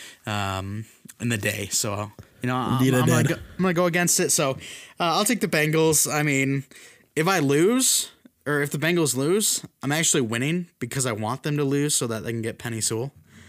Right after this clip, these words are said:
Speaker 1: So, I mean, I'm down for, for anything. So, Chase, only differences we have are San Francisco and Dallas, and then Cincinnati and Pittsburgh.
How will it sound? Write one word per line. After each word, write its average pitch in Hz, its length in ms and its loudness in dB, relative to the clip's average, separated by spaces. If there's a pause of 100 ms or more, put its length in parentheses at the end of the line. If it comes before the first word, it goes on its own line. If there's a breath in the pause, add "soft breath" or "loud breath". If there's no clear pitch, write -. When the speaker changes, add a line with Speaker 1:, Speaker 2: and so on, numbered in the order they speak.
(280 loud breath)
Speaker 1:
So, 107 540 0 (480)
I 135 80 -4
mean, 117 280 2 (360 loud breath)
I'm 139 140 2
down 120 280 2
for, 113 400 -2
for - 220 -4
anything. 107 380 -2
So, 131 160 -2
Chase, 170 320 2
only 175 260 0
differences 160 580 0
we 135 200 -2
have 147 520 0 (440 loud breath)
are 127 840 0 (800 loud breath)
San 170 280 2
Francisco 170 580 2
and 123 160 0
Dallas, 214 720 2 (240)
and 127 180 0
then 117 160 2
Cincinnati 139 640 2
and 113 140 -2
Pittsburgh. - 580 -6